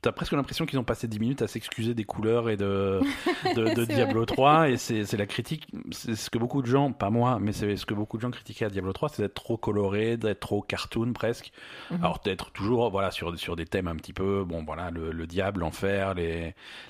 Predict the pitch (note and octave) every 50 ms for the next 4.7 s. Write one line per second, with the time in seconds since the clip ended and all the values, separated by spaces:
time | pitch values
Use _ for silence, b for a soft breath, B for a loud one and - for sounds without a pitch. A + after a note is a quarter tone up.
0 | B - D#2+ E2+ E2+ - - F2+ D#2+ - D#2+ E2 E2+ F#2 F#2+ G2 - - - E2+
1 | D#2+ E2+ D#2+ - - B2 B2 - A#2+ - F#2+ F#2 F2 F2+ F2 E2+ E2+ E2+ E2+ E2+
2 | E2+ E2+ F#2 B2+ C3 B2+ A2+ G#2 A2+ A2 - _ _ - A2+ A#2 C3 C3 B2+ A#2+
3 | A2 G2+ F#2+ G2+ G2+ G2+ G2 - - - - - - G2 G2 G2 A2 A2 A2 G#2
4 | F#2+ F2+ - - G#2 G2 F#2 F2+ F2 F2 F2 F2 F2 E2+